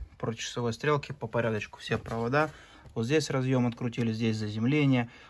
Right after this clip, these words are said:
Б-, вот здесь вот, э, все провода держатся на одних болтах, на десять, очень удобно, то есть не перепутать. А, здесь откручивается гайка, идет разъем.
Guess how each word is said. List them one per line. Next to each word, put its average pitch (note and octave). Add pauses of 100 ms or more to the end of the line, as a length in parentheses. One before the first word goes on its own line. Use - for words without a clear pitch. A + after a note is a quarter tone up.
(100)
Б-, B2+
вот C3+
здесь C#3
вот, B2
э, A#2+
все B2 (120)
провода C3
держатся A#2+
на B2
одних A#2
болтах, A#2+
на A2+
десять, A2
очень A2+
удобно, A2
то A2
есть G#2
не A2+
перепутать. A2 (720)
А, A2
здесь C#3+
откручивается C3
гайка, A#2 (140)
идет A#2
разъем. A2+